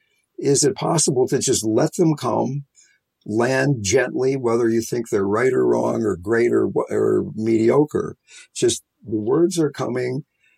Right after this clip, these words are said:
There's not you listening. There's not me talking. There's just this e-, experiencing going on. As well, though, a lot of these traditions say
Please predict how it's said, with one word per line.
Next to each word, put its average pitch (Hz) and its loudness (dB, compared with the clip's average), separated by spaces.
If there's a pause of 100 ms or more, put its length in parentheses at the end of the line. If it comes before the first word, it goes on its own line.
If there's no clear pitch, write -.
(180)
There's 113 2
not 147 0
you 147 2
listening. 127 2
There's 113 0
not 127 -4
me 120 -4
talking. 95 -8
There's 101 -4
just - 0 (480)
this - 0
e-, - 0 (260)
experiencing 135 -2
going 113 0
on. - -6 (1300)
As 139 4
well, 185 2
though, 120 2
a 123 -4
lot 147 -2
of 175 -2
these 156 2
traditions 160 -2
say 113 0